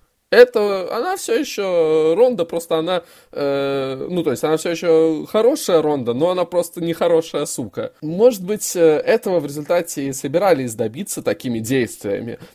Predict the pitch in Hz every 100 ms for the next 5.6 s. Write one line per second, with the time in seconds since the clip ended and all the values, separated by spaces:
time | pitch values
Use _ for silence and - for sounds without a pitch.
0 | - 170 - 220 220 254 240 190 165 151
1 | 127 185 - - 175 143 123 135 170 160
2 | - 131 135 139 - 110 117 117 110 104
3 | 107 113 107 101 _ 107 113 110 107 107
4 | - 98 - - - 110 101 98 _ _
5 | - 135 - 285 214 117